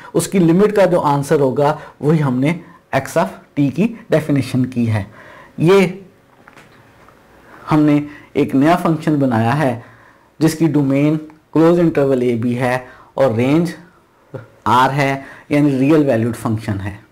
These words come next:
अब हम prove ये करेंगे कि जो हमारी ओरिजिनल Cauchy सीक्वेंस हमने ली थी, वो इस फंक्शन एक्स को कन्वर्ज कर रही है,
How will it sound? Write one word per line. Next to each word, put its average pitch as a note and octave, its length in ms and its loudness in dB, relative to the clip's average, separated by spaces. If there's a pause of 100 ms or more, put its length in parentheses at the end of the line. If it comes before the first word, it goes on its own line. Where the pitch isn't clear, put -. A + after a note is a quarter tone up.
(920)
अब D3+ 120 2
हम F3 220 0
prove F3 300 0
ये F3 100 2
करेंगे B2 480 0 (360)
कि C#3 100 0
जो C#3 120 0
हमारी C3+ 500 0 (360)
ओरिजिनल E3 580 2 (180)
Cauchy B2+ 260 0
सीक्वेंस D#3 460 -2
हमने C3 240 -2
ली A#2+ 220 0
थी, B2 340 -2 (320)
वो D3 380 2 (140)
इस D3+ 180 -4 (240)
फंक्शन B2 420 -2 (140)
एक्स A#2+ 240 -6
को D#3 200 -2 (360)
कन्वर्ज B2+ 340 0
कर G2+ 160 -6
रही G2 380 -6
है, F#2+ 140 -12